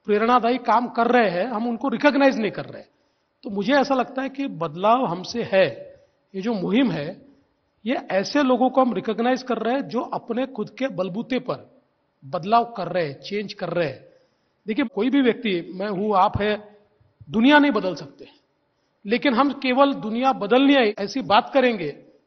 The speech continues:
तो दुनिया बदलेगी नहीं। हम अपनी जितनी ताकत है, उतनी ताकत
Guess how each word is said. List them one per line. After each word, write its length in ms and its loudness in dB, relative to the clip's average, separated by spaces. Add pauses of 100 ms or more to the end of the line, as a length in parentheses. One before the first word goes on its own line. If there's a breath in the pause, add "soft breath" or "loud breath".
तो 60 -10
दुनिया 280 0
बदलेगी 400 -4
नहीं। 160 -12 (720)
हम 280 4 (760)
अपनी 260 4
जितनी 300 2
ताकत 400 -2
है, 200 -20 (1040)
उतनी 300 4
ताकत 680 2